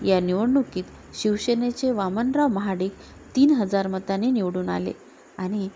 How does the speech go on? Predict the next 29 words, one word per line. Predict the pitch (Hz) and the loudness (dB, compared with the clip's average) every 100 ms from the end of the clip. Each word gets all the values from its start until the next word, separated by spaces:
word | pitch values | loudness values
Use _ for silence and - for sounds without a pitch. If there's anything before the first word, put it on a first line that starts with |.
| - - | -14 -10
शिवसेनेचे | - 202 - 208 202 202 240 | -2 -2 0 -2 -2 -2 -4
ते | 247 | -2
विधानसभेतील | 233 175 196 247 - 185 180 175 226 294 - - | -2 0 0 0 0 -2 -2 0 -2 -2 -6 -12
दुसरे | 190 202 - 214 | -4 -2 0 0
आमदार | 202 180 180 175 - | 0 -2 -4 -6 -4
ठरले. | 190 180 175 - - - - - - - | -6 -6 -8 -12 -20 -20 -20 -20 -20 0
प्रमोद | 247 254 302 294 | 4 6 4 4
नवलकर | 226 220 285 285 196 170 196 - - 190 | 2 4 4 2 0 0 -2 -12 -8 -4
यांच्या | 196 190 202 | -2 0 0
रूपाने | 190 190 247 277 202 196 - - | 0 0 0 0 -2 -6 -16 -16
शिवसेनेचा | - 214 208 247 208 202 - | -2 0 2 0 0 -2 -4
पहिला | 233 - 202 208 277 | -4 -2 2 4 4
आमदार | 269 180 180 180 - - - | 4 0 -2 -4 -6 -20 -8
एकोणीसशे | 190 190 202 202 196 | -6 -2 -2 -2 -4
बहात्तर | 185 185 - 233 | -4 -8 -4 -4
साली | 247 196 180 220 - | -2 -2 -2 -4 -10
विधानसभेत | - 185 190 196 180 185 226 - | -10 -4 -4 -4 -4 -2 -4 -2
पोहोचला | 185 180 185 | -4 -2 -2
होता. | 185 175 180 202 - - - - - - - - - | -2 -2 -4 -6 -14 -20 -20 -20 -20 -20 -20 -20 -6
नामदार | 240 247 262 269 330 349 | 2 6 6 6 6 6
नाईक | 269 302 | 6 4
साहेबांच्या | - 339 320 330 339 370 | 4 4 6 6 4 2
कारकिर्दीत | 359 220 196 - 180 185 202 | 2 0 0 -4 -2 0 0
आणखी | 226 226 - | 0 -2 -4
दोन | 233 233 269 330 | 4 6 8 6
मोठी | 311 226 220 311 | 6 4 2 4
आंदोलने | 370 311 247 240 247 247 320 | 6 6 6 4 4 2 2
गाजलेली | 339 190 196 185 190 180 | 0 0 0 2 0 2
आहेत. | 180 180 | 0 -2